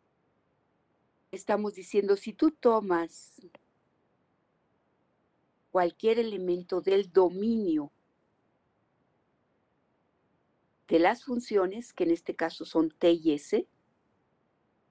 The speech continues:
como tú demuestras que la imagen bajo la función T de beta coincide con la imagen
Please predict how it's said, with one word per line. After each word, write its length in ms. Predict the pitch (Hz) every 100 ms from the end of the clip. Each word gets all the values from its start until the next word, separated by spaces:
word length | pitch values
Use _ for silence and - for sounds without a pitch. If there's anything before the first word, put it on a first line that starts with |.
| _ _ _ _ _ _ _ _ _ _ _ _ _ _ _ _ _ _ _ _ _ _ _ _ _ _ _ _ _ _ _ _ _
como 280 | 170 175
tú 180 | 170 247
demuestras 680 | 285 311 240 214 - 220 214
que 180 | - 180
la 140 | 165
imagen 720 | 165 175 202 240 - 175 170 _ _ _ _ _ _ _ _ _ _ _ _ _ _ _ _ _ _
bajo 320 | 180 170 -
la 160 | 175 170
función 580 | - 175 - 214 208 208
T 340 | - 196 190 _ _
de 160 | 147 170
beta 480 | 175 185 - 151 -
coincide 960 | - 180 175 170 - 214 214 156 156 160 _ _ _ _ _ _ _ _
con 200 | 180 180
la 100 | 180
imagen 640 | 175 196 208 - 170 165